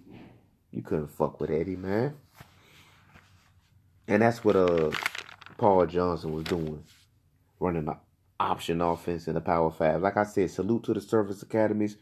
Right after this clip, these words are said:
Army, Navy, Air Force, the high schools that do it. My beef ain't with you. You gotta do what you gotta do. You can't get recruits there.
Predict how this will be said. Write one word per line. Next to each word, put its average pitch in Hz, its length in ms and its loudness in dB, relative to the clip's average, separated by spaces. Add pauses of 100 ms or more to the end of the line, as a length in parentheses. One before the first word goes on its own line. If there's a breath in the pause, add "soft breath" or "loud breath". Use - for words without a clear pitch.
(340 soft breath)
Army, 104 360 2
Navy, 107 460 2
Air 104 200 4
Force, 104 340 0
the - 120 -6
high 104 240 2
schools 104 460 -2
that 98 180 2
do 107 180 2
it. 104 60 0 (220 loud breath)
My 85 100 0
beef 101 300 0
ain't 101 180 2
with 95 220 -2
you. 82 120 -6
You 87 160 -4
gotta 92 220 2
do 107 140 2
what 104 160 0
you 107 60 2
gotta 95 220 4
do. 90 320 -2 (480)
You - 160 -6
can't 101 260 0
get 120 180 4
recruits - 360 -4
there. 80 260 0